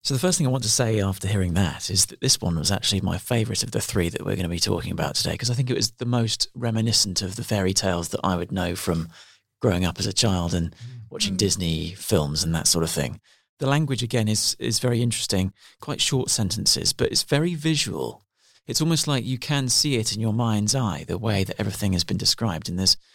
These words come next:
Speaker 1: there's a part in that where she's talking about the king hunting a deer and the fleeting image of the deer disappearing behind the trees. And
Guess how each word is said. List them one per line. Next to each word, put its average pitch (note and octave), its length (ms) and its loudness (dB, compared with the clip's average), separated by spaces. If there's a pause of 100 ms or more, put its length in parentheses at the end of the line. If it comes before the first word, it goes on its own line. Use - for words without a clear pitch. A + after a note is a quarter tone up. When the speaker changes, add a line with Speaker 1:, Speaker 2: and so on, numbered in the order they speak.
(200)
Speaker 1:
there's G#2+ 120 -2
a - 40 -12
part C3 320 2
in E2+ 100 0
that D2+ 220 0
where G2+ 340 0 (440)
she's - 220 0
talking F#2 260 0
about F2 420 2
the - 60 -10
king F2 520 0 (240)
hunting F2+ 560 0
a - 60 -8
deer F#2+ 380 0 (260)
and A2+ 140 2
the F#2 60 0
fleeting F#2 720 0 (180)
image F2+ 360 2
of F2 120 -4
the F#2+ 80 -2
deer E2+ 420 0 (320)
disappearing G2+ 480 0
behind F2 360 0
the D#2+ 40 -2
trees. - 540 0
And E2 240 -2